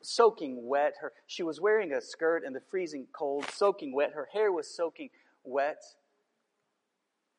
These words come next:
And she asked us for help. And it's the love of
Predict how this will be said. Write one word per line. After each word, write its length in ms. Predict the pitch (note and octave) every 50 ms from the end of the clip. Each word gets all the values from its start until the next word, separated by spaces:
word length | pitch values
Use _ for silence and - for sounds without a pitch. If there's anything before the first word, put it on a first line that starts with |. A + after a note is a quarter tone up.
| _ _ _ _ _ _ _ _ _ _ _ _ _ _ _ _ _ _ _ _ _ _ _ _
And 100 | - A#2+
she 200 | - - E3 D3
asked 300 | D#3 E3 D3+ - - -
us 420 | E3 C#3+ - - - - - - _ _ _ _ _ _ _ _ _ _ _ _ _ _ _ _ _ _ _ _ _ _ _ _ _ _ _ _ _ _ _ _ _ _ _ _ _ _ _ _ _ _
for 100 | - C#3
help. 380 | A2+ - - D#3 D3 D3 - - - - _ _ _ _ _ _ _ _ _ _ _ _ _ _ _ _ _ _ _ _ _ _ _ _ _ _ _ _ _ _ _ _ _
And 120 | - E3
it's 180 | F#3 F3 - -
the 140 | - F#3 D#3+
love 380 | D#3 D#3+ F3+ F#3+ G3+ A3 G#3+
of 180 | A3 G3 F#3 -